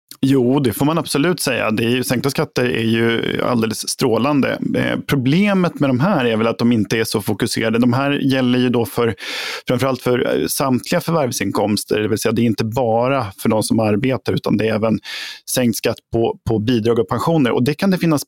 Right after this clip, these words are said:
poänger med, men det är ju ingenting som, som, som hjälper till att stärka en arbetslinje, till exempel. Är det något problem Sverige har, så är det inte att folk jobbar för lite eller att det, det lönar sig för bra att arbeta, utan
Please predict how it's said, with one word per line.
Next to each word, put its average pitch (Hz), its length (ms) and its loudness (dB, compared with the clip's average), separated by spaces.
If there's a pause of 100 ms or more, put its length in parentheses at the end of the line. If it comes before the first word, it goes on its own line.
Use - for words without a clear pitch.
(140)
poänger 139 440 2
med, - 280 -2
men 117 220 4
det 117 80 0
är 113 100 2
ju 113 240 2
ingenting 123 680 2
som, 110 440 -2
som, 107 460 0
som 113 260 -2
hjälper 110 280 -2
till 110 300 0
att - 200 -4
stärka 113 380 -4
en 117 80 2
arbetslinje, 117 600 0
till 113 120 -2
exempel. - 380 -4
Är 120 80 2
det 123 60 2
något 135 360 -2 (100)
problem 123 320 2
Sverige 147 280 -2
har, 113 100 2
så 131 120 -2
är 127 40 4
det 120 60 2
inte 120 120 0
att - 100 -4
folk 117 260 -2 (480)
jobbar 127 520 2
för - 180 -4
lite 135 480 0
eller 110 160 -2
att 113 120 -8
det, 117 300 0
det 117 220 0
lönar 113 400 2
sig 117 160 -2
för 113 120 -2
bra 131 420 0
att - 100 -6
arbeta, 120 580 -2
utan 127 340 0